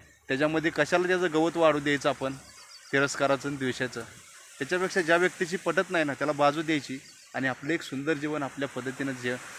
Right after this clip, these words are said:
जगायला शिकायचं मित्रांनो. स्वतःलाही त्रास करून घ्यायचा नाही आणि दुसऱ्याला तर त्रासाची भूमिका कधीच ठेवायची नाही. सुंदर आयुष्य आहे, सुंदर पद्धतीने जगायचं. कसा वाटला व्हिडिओ नक्की कमेंट करून सांगा. भेटूया अशाच एका नवीन व्हिडिओमध्ये.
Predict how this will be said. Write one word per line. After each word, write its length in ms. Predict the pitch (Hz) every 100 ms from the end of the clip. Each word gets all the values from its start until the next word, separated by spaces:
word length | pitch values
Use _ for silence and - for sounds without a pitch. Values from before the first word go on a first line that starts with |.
| - - 120
जगायला 320 | 147 175 185
शिकायचं 400 | 170 165 147 143
मित्रांनो. 400 | 143 131 127 123 120 - - - - - - - - - - -
स्वतःलाही 460 | 135 120 - 170 175
त्रास 280 | 170 175 -
करून 240 | 165 170
घ्यायचा 300 | 151 156 160
नाही 200 | 147 139 - - - -
आणि 140 | 143
दुसऱ्याला 400 | 139 127 139 151
तर 160 | 147 147
त्रासाची 520 | 143 139 139 139 139
भूमिका 360 | 135 123 131 135 -
कधीच 340 | 143 165 -
ठेवायची 300 | 131 120 117
नाही. 140 | 117 127 - - - -
सुंदर 280 | 160 175
आयुष्य 340 | 175 175 170 185
आहे, 80 | 165
सुंदर 300 | 147 143 151
पद्धतीने 480 | 147 143 143 151
जगायचं. 460 | 139 127 135 131 147 - _ _ -
कसा 220 | 135 143
वाटला 260 | 156 156 156
व्हिडिओ 240 | 147 151
नक्की 220 | 147 139 147
कमेंट 280 | 139 143
करून 200 | 139 139
सांगा. 280 | 131 139 139
भेटूया 340 | 131 127 135 135
अशाच 260 | - 135
एका 140 | 131 127
नवीन 180 | 131
व्हिडिओमध्ये. 420 | 127 123 120 117